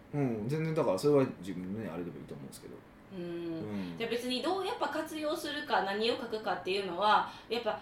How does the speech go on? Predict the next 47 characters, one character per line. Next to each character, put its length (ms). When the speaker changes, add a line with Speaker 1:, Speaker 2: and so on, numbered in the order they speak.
Speaker 2:
人 300
そ 120
れ 160
ぞ 140
れ 160
や 120
か 180
ら、 340
Speaker 1:
う 20
ん。 160
Speaker 2:
も 100
う 60
使 280
い 180
道 200
を 20
自 220
分 140
で 120
見 120
つ 140
け 160
た 140
ら 580
ぐ 80
ら 100
い 40
で 100
す 120
か？ 100
Speaker 1:
そ 220
う 20
そ 200
う 40
そ 180
う、 60
だ 80
と 80
は 80
思 320
う 80
ん 280
で 100
す 80
け 80
ど 80
ね。 120